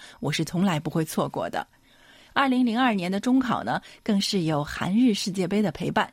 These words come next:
让我度过了难忘的那些备考日子。”哇，中考你也敢看球啊，真牛！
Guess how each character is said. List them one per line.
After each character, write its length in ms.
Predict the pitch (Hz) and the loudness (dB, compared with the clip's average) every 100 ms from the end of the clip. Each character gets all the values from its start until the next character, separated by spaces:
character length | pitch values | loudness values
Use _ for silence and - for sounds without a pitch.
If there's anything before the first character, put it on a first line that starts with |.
| - | -6
让 180 | 185 | -6
我 120 | 156 139 | -6 -6
度 140 | 170 | -4
过 160 | 156 160 | -2 0
了 160 | 127 - - | -2 -4 -10
难 280 | 175 139 170 | -4 -2 0
忘 180 | 226 196 | 0 0
的 120 | 165 | -2
那 120 | 165 | -4
些 180 | 160 165 | -4 -6
备 200 | 165 190 | -4 -4
考 200 | 156 - - | -4 -6 -4
日 220 | 175 143 | -4 -4
子。” 100 | - - _ _ _ _ - | -8 -16 _ _ _ _ -6
哇， 180 | 170 - _ - - - | -6 -8 _ -20 -20 -10
中 220 | - 269 | 0 2
考 200 | 285 202 | 2 0
你 100 | 151 | -2
也 140 | 147 156 | -2 -2
敢 180 | 147 - | -4 -4
看 240 | - - | -4 -4
球 220 | - - - | -4 -6 -8
啊， 100 | - - - - | -10 -10 -18 -6
真 260 | - 175 180 | -2 0 0
牛！ 320 | 147 127 | 0 -2